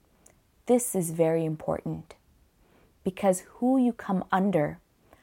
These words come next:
who your leader is, is very important. Being a mother of a three-year-old means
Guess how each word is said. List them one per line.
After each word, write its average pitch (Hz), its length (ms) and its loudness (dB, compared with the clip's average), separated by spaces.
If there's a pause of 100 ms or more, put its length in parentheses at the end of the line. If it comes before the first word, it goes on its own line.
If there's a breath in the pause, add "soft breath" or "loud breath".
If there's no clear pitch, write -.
(280 soft breath)
who 269 180 4
your 226 260 4
leader 180 480 2
is, 151 380 -6 (260)
is 160 160 -4
very 160 640 0
important. - 680 -6 (1300 soft breath)
Being 262 260 6
a 262 60 6
mother 190 420 6
of 180 100 4
a 175 60 0
three-year-old 156 720 2 (540 soft breath)
means 175 320 2